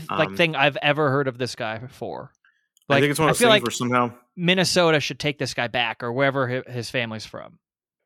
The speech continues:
Speaker 2: I, I think it's one of those things where they get, they have, like, a mansion in L A and they're like, "Wait,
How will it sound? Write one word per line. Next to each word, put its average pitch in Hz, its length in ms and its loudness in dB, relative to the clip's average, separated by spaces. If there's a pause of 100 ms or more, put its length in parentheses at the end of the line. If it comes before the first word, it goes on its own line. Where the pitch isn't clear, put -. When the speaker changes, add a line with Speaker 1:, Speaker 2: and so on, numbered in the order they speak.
(840)
Speaker 2:
I, - 260 -12
I - 20 -10
think 135 160 0
it's 127 80 -4
one 123 100 4
of 107 60 0
those - 40 -6
things 110 200 -4
where 110 100 0
they 98 80 0
get, 98 340 -6
they 101 100 0
have, 104 180 0
like, 104 160 0
a 101 40 -2
mansion 101 440 -2
in 98 100 -4
L 101 220 2
A 95 160 2
and 101 100 -2
they're 98 60 -4
like, 95 160 -6
"Wait, 127 560 0